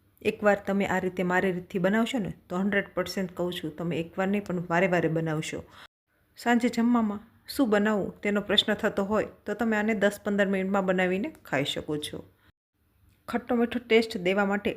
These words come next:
અડધા લીંબુનો રસ એડ કરવાનો અને ત્યારબાદ થોડા ફ્રેશ ધાણા એડ કરવાના. સરખું હલાવી લેવાનું. અને આમ પણ ભાત ઘણી રીતે ગુજરાતીઓના ઘરમાં બનતા હોય છે, તો એકવાર મારી રીતથી આ રીતે ચોક્કસથી બનાવો. ખરેખર ખૂબ જ ટેસ્ટી રેસીપી છે અને એકદમ સિમ્પલ છે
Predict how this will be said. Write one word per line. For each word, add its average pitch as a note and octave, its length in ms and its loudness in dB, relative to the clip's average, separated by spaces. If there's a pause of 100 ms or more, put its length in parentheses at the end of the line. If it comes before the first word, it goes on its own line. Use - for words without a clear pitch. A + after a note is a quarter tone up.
અડધા F#3+ 280 2
લીંબુનો F#3+ 360 4
રસ G3 240 0
એડ E3 200 2
કરવાનો E3+ 460 0
અને G3+ 180 -2
ત્યારબાદ G3 480 0 (140)
થોડા G3+ 340 2
ફ્રેશ E3+ 320 0
ધાણા E3 300 -4
એડ D3 180 -4
કરવાના. C#3+ 400 -4
સરખું G3+ 460 0
હલાવી D#3+ 420 2
લેવાનું. D#3 380 -2 (560)
અને A#3 180 4
આમ A3+ 240 4
પણ A3 240 0
ભાત G3 240 -2 (120)
ઘણી G#3+ 280 4
રીતે G3+ 260 0 (100)
ગુજરાતીઓના F#3+ 680 0
ઘરમાં F3 300 2
બનતા E3+ 280 0
હોય E3+ 220 0
છે, - 100 -8 (200)
તો G#3 140 -2
એકવાર A3 360 2
મારી F#3 300 6
રીતથી A3 340 -2
આ G3+ 120 0
રીતે G3+ 280 -4
ચોક્કસથી F#3+ 500 -2
બનાવો. D#3+ 320 2 (1000)
ખરેખર A3 400 0 (120)
ખૂબ G3 240 -2
જ A3 120 2
ટેસ્ટી A3 440 2
રેસીપી G3+ 440 2
છે A#3+ 180 0
અને G3+ 220 0
એકદમ F#3 380 4
સિમ્પલ F3+ 480 0
છે D#3 200 -4